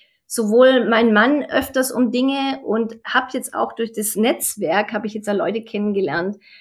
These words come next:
die ich auch um Hilfe bitte. Hab, hätte ich früher nie gemacht. <clears throat> Aber durch dieses Netzwerk und dieses, ähm,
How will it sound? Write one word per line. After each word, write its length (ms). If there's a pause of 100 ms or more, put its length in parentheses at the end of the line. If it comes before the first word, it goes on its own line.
(500)
die 160
ich 160
auch 320
um 100
Hilfe 300
bitte. 440
Hab, 120
hätte 200
ich 120
früher 180
nie 160
gemacht. 600 (200)
<clears throat> 60 (1200)
Aber 220
durch 180
dieses 300
Netzwerk 560 (340)
und 160
dieses, 500
ähm, 440